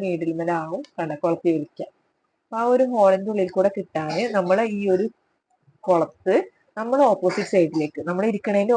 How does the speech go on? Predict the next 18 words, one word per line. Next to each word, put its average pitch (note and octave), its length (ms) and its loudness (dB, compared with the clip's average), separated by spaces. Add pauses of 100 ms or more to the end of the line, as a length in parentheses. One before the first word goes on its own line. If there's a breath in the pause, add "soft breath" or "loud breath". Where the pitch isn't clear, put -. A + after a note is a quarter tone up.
(160)
ഓപ്പോസിറ്റ് A#3+ 500 0
സൈഡിലേക്കാണ് F3+ 640 0 (100)
നമ്മൾ, E3+ 220 0
കണ്ട, D#3 140 -4 (580)
ഇത് G#3 120 -8 (180)
ഈ - 20 -4 (120)
കൊളത്ത് A3 320 0 (140)
ഓപ്പോസിറ്റ് F#3+ 480 -2
സൈഡിലേക്കാണ് F3 680 0
നിൽക്കുന്നത്. D3 360 -6 (120)
ഇതുപോലെയാണ് G#3+ 680 0
നമ്മൾ A#3 240 -4
കുത്തണത്. F#3+ 480 -2 (1300)
ഓക്കെ, A3 180 -6 (580)
അതിനുശേഷം B3 640 -2 (100)
ബാക്ക് F3 280 2
സൈഡിൽ F3 280 4
നിന്ന് F3+ 140 0